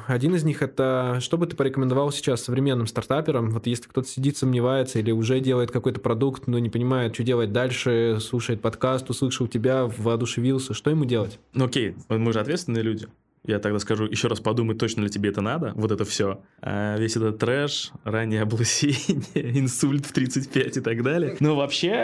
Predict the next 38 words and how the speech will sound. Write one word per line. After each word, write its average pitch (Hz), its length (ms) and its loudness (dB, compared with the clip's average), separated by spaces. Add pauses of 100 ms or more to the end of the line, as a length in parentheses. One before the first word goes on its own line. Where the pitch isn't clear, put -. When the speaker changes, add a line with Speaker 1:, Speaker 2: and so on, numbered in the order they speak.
(160)
Speaker 2:
э, 135 320 2
если 151 200 0
ты 147 140 0
сомневаешься... 135 460 0
Короче, 160 420 0 (240)
нет 139 600 2
ничего 127 280 0
плохого 123 320 -2
в 123 40 -6
том, 131 100 -2
чтобы, 110 240 0
например, 107 320 0
спросить 120 340 -4
поддержки 104 400 -2
у 95 60 -6
кого-то, 87 400 -4
у 127 60 -2
сообщества. - 720 -4 (500)
Ну 135 140 4
вот, 113 340 -2
э, 98 360 0
там, 92 120 -2
не 104 100 2
знаю, 101 340 0
тебе 107 280 -2
стало 120 260 0
страшно, 107 420 -2
ты 107 120 -6
сомневаешься, 113 400 0
ну, 107 160 2
напиши 113 340 0
в, 104 560 0
сюда, 104 400 -2
в 101 100 -4
этот, 90 220 -4
в - 80 -20
подкаст, 104 460 -4
в 104 40 -6